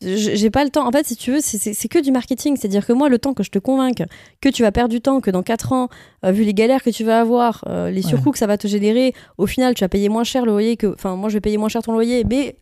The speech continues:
Speaker 1: dans cinq ans, ça va revenir au même. J'ai pas le temps de t'expliquer ça. Je vais tout de suite aller viser le propriétaire qui en a déjà ras le cul.
Speaker 2: Ouais, en fait, tu, t'as fait ton, ta cible, ton perso-, ton,
Speaker 1: Exactement.
Speaker 2: ta cible propriétaire, quoi.
Speaker 1: Mon, ma cible propriétaire, c'est,
Speaker 2: Ouais.
Speaker 1: y a, y a, on va y avoir un ou deux personnes. Alors,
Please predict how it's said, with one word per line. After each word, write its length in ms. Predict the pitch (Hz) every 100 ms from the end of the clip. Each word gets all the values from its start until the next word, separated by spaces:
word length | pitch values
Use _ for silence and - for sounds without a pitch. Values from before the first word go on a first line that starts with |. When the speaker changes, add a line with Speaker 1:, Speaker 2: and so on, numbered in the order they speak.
| -
Speaker 1:
dans 160 | 190 233
cinq 280 | 262 233 247
ans, 120 | 240
ça 120 | -
va 100 | 180
revenir 320 | 185 185 190
au 40 | 180
même. 280 | 262 330 180 - _ _
J'ai 160 | 151 160
pas 260 | 254 269
le 100 | 220
temps 180 | 165 254
de 40 | 240
t'expliquer 400 | 202 - 240 294
ça. 160 | 359 - - _
Je 80 | 185
vais 80 | 196
tout 120 | 269
de 40 | 254
suite 180 | 294
aller 160 | 185 180
viser 300 | 190 208 233
le 80 | 175
propriétaire 540 | - - 185 277 339
qui 80 | 202
en 60 | 170
a 100 | 160
déjà 380 | 160 320 330
ras 100 | 320
le 60 | 320
cul. 220 | - 262 - - -
Speaker 2:
Ouais, 100 | 147
en 140 | 135
fait, 160 | 123 151
tu, 280 | - 139 127
t'as 140 | 139
fait 160 | - 151
ton, 460 | - 143 131 131
ta 160 | - 131
cible, 260 | - 170 -
ton 140 | 131
perso-, 300 | 139 127 -
ton, 40 | 175
Speaker 1:
Exactement. 420 | 202 285 269 302
Speaker 2:
ta 120 | 285
cible 180 | 285 175
propriétaire, 680 | - - - 160 156 143 -
quoi. 140 | 131
Speaker 1:
Mon, 140 | 240 233 220
ma 160 | 240
cible 160 | 220 339
propriétaire, 460 | - - 214 262 381
c'est, 280 | - 240 185
Speaker 2:
Ouais. 100 | 139
Speaker 1:
y 80 | 208
a, 140 | 202
y 120 | 208 208
a, 40 |
on 60 | 214
va 100 | 226
y 60 |
avoir 360 | 240 277 254 196 -
un 80 | 254
ou 160 | 247
deux 100 | 226 220
personnes. 340 | 208 196 175 -
Alors, 240 | - -